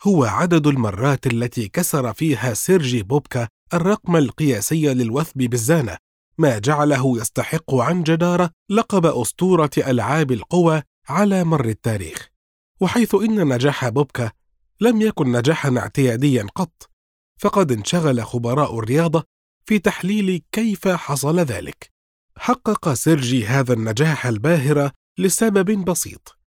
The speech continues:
وهو أنه صب كل تركيزه على قدراته الذاتية فحسب، ولم يلتفت للعوامل الخارجية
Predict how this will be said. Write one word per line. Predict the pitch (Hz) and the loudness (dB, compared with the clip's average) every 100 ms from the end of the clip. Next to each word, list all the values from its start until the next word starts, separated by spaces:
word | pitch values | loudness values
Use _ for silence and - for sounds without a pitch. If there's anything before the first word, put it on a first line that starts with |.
| _ _ - | _ _ 0
وهو | 196 190 226 | 2 4 4
أنه | 156 156 185 156 131 135 | 2 2 2 2 2 -2
صب | 104 175 170 135 | -2 -4 -4 -2
كل | 127 - 202 185 123 110 | -4 0 0 2 2 0
تركيزه | 127 113 185 185 165 160 170 | -2 -4 -4 -2 0 2 2
على | 143 151 143 | 2 0 0
قدراته | 113 143 127 127 175 165 139 131 | 0 0 0 2 0 0 -2 -4
الذاتية | 120 127 98 175 156 | -2 -4 -2 -2 -2
فحسب، | 123 131 139 - 202 - - _ _ _ _ - | -2 -4 -6 -4 -6 -6 -16 _ _ _ _ -4
ولم | 202 214 220 160 | 0 2 2 2
يلتفت | 120 107 165 165 135 123 | 0 -2 -4 -2 -2 -2
للعوامل | 123 110 135 139 110 | -2 -2 0 -2 -2
الخارجية | 113 110 147 117 113 156 143 | -6 -2 -2 -2 -2 0 0